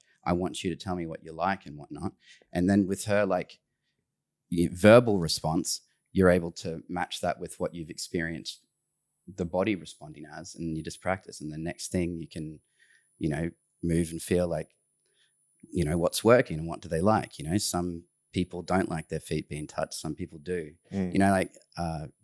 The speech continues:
Speaker 1: beautiful Helena, we were talking about her briefly ear-, earlier. She'll, like, I'll, <laughs> I'll come over.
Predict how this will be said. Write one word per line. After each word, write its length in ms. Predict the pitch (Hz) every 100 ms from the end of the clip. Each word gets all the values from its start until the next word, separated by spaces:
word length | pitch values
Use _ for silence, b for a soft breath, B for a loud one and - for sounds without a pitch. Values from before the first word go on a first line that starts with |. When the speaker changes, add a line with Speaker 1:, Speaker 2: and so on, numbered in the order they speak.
| _ _ _
Speaker 1:
beautiful 340 | 101 95 92
Helena, 480 | 95 107 131 147 156
we 100 | 107
were 60 | 87 - -
talking 280 | - 92 92
about 160 | 90 82
her 160 | 87
briefly 320 | 90 101 - 90
ear-, 180 | 101 - _
earlier. 340 | 92 104 123 - b b b
She'll, 220 | - 131
like, 240 | 131 107 - - _ _ _ _ _ -
I'll, 160 | 101 98 - -
<laughs> 200 | - -
I'll 100 | 127
come 260 | - 110
over. 360 | 101 95 87